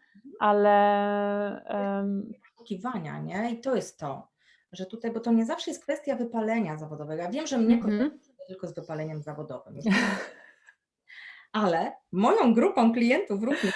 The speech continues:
Speaker 1: jest
Speaker 2: Powiedz.
Speaker 1: ta osoba, która czuje, że nie ma radości ze swojej pracy i
Speaker 2: Mhm.
Speaker 1: szuka czegoś,
Speaker 2: Mhm.
Speaker 1: co będzie dla niej,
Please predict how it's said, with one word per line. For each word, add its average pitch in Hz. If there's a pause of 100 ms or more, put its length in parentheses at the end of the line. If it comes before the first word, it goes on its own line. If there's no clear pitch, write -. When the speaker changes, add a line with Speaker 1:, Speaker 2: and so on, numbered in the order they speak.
(160)
Speaker 1:
jest -
Speaker 2:
Powiedz. 214 (440)
Speaker 1:
ta 539 (180)
osoba, 262
która 190 (120)
czuje, 320
że 214
nie 185
ma 165
radości 151
ze 139
swojej 143
pracy - (100)
i 214
Speaker 2:
Mhm. 165
Speaker 1:
szuka 220 (680)
czegoś, 185
Speaker 2:
Mhm. 196
Speaker 1:
co - (100)
będzie 190
dla 160
niej, 170